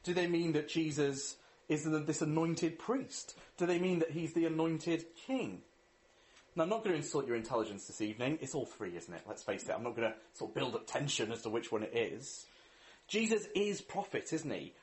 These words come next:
Revealing God, speaking his word. Jesus is priest, standing between God and man, offering the sacrifice needed for atonement.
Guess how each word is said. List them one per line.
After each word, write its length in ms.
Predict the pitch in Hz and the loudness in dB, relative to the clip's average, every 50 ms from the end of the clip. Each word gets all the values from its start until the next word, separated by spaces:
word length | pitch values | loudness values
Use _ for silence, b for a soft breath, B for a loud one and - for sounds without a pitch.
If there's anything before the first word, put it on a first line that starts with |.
| B B | B B
Revealing 720 | 175 160 160 147 139 143 214 220 220 214 190 175 156 147 | 2 2 2 2 0 0 0 2 2 2 4 2 2 2
God, 260 | 143 160 151 131 - - | 2 2 2 2 2 2
speaking 640 | - - - - 185 190 180 - - 170 156 151 | 0 -2 -2 -2 -4 -4 -4 -2 -2 0 0 0
his 240 | 143 151 147 135 135 | 0 0 -2 -2 -2
word. 600 | 131 131 135 139 139 135 127 113 98 - - - - - B B B B B B B B B B - | 0 2 4 4 4 4 2 0 -2 -6 -8 -12 -14 -14 B B B B B B B B B B -2
Jesus 360 | - 226 220 202 214 196 - | 0 2 2 4 2 0 0
is 300 | - 190 202 226 214 - | 0 2 2 2 0 -2
priest, 680 | - - - - 233 247 - - - - - - - B B B B | -6 -6 -2 0 0 0 0 -4 -6 -8 -8 -10 -12 B B B B
standing 520 | - - - - 180 190 202 196 196 180 | -12 -4 0 0 0 2 2 0 2 2
between 400 | 165 160 - - 165 151 151 151 | 0 0 0 0 0 2 2 2
God 340 | 139 - 156 165 165 156 147 - | 2 2 4 4 4 2 2 0
and 180 | 139 131 131 127 | 0 -2 0 0
man, 340 | 127 131 127 120 110 101 98 B B B B B | 0 2 2 2 0 0 -4 B B B B B
offering 380 | 185 175 - - 196 175 165 | -4 -2 0 0 0 2 2
the 100 | 156 156 | 2 0
sacrifice 760 | - - - 185 - - - 160 - 160 135 123 113 - - | 0 0 -2 -2 -2 0 -2 -2 0 0 0 0 0 -2 -6
needed 360 | 135 135 143 143 139 127 107 - | -4 -2 -2 -2 -2 -2 -4 -4
for 200 | - - 113 110 | -2 0 0 0
atonement. 880 | 110 - - - 135 143 147 147 131 113 90 - - - - - | 0 -2 -4 -2 -2 -2 -2 -2 -4 -6 -8 -10 -14 -18 -18 -18